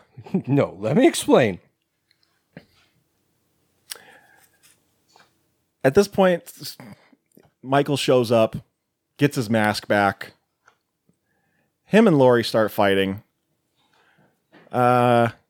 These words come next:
Speaker 2: this is, like, the whole scene you see in the trailer is right here, where they're f-, where they're scrapping.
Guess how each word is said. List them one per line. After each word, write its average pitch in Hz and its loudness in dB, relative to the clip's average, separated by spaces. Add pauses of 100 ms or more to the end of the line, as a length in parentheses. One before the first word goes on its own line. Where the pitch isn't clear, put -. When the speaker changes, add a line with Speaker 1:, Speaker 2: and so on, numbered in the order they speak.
(480)
Speaker 2:
this 175 0
is, 160 -8
like, 143 -2
the 120 0
whole 131 0
scene 123 -4
you 110 -2
see 110 -2
in 101 2
the 90 -4
trailer 90 0
is 92 -4
right 92 2
here, 92 0 (1120)
where 95 -4
they're 95 2
f-, - -12
where 92 -2
they're 87 0
scrapping. 90 -2